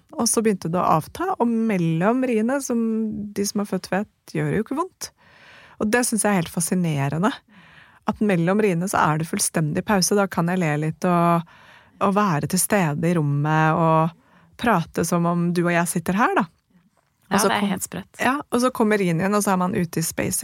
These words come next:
Speaker 1: ikke sant, og
Speaker 2: Ja.
Speaker 1: bare jobber. Og så hadde jeg den siste som var, "Ut kommer hun uansett". Som
Speaker 2: Ja.
Speaker 1: var fra den termingruppa med, hvor alle skulle ha mo-, motivasjonsquote,
Speaker 2: Ja.
Speaker 1: så hun sa, hun sa, "Ut kommer hun uansett". Og da tenkte jeg sånn, på en eller annen måte så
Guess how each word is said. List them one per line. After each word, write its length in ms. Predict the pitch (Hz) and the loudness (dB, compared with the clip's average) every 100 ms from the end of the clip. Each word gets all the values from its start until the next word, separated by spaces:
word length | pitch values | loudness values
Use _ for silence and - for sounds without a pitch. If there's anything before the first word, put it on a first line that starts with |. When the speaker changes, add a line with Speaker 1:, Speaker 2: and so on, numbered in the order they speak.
| 214 | -4
Speaker 1:
ikke 80 | 185 | -2
sant, 160 | 185 190 | -4 -2
og 80 | 185 | 0
Speaker 2:
Ja. 80 | 165 | 0
Speaker 1:
bare 100 | 160 | 0
jobber. 400 | 170 165 175 285 _ _ - - - - - - - | -2 0 -2 -4 _ _ -20 -20 -20 -20 -20 -16 -6
Og 80 | 240 | 0
så 160 | 269 | 2
hadde 160 | 262 208 | 4 2
jeg 40 | 202 | 2
den 80 | |
siste 320 | 220 220 - 160 | 0 -2 0 0
som 160 | 190 | 2
var, 320 | 180 160 165 160 | 2 2 0 0
"Ut 220 | 190 175 | -4 -4
kommer 220 | - 160 160 | -2 -2 0
hun 80 | 165 | -2
uansett". 560 | 151 156 - - - - - _ | -4 -6 -8 -8 -14 -16 -20 _
Som 140 | - | -2
Speaker 2:
Ja. 60 | 190 | 0
Speaker 1:
var 240 | 165 156 170 | 2 0 0
fra 340 | - 160 160 | 0 2 2
den 200 | 180 185 160 | 2 0 0
termingruppa 760 | 190 190 165 151 156 151 196 | -2 0 0 2 0 2 0
med, 300 | 190 175 185 | 4 2 2
hvor 140 | 190 185 | 2 2
alle 220 | 190 180 | 4 2
skulle 180 | 175 196 180 | 2 2 2
ha 60 | 180 | 2
mo-, 140 | 175 | 0
motivasjonsquote, 1040 | 208 185 208 214 175 180 185 170 165 - 214 | 0 0 0 0 2 2 2 0 -4 -6 2
Speaker 2:
Ja. 140 | 202 | 2
Speaker 1:
så 100 | - | 2
hun 100 | 175 | 0
sa, 100 | 170 170 - - | 0 -4 -4 -2
hun 160 | 185 | 0
sa, 120 | 165 147 - | 2 -2 0
"Ut 180 | 285 | -2
kommer 240 | - 233 214 | 2 2 4
hun 160 | 170 196 | 4 4
uansett". 500 | 170 - - - - _ - - - - - - | 2 0 -6 -8 -18 _ -18 -16 -14 -14 -8 0
Og 80 | |
da 100 | 285 | 2
tenkte 240 | 294 294 233 | 2 -2 0
jeg 60 | 233 | 0
sånn, 160 | 233 233 | 0 -2
på 160 | - - | -4 0
en 60 | |
eller 120 | 233 226 | 2 2
annen 160 | 226 | 0
måte 100 | 208 | 0
så 120 | 214 | -2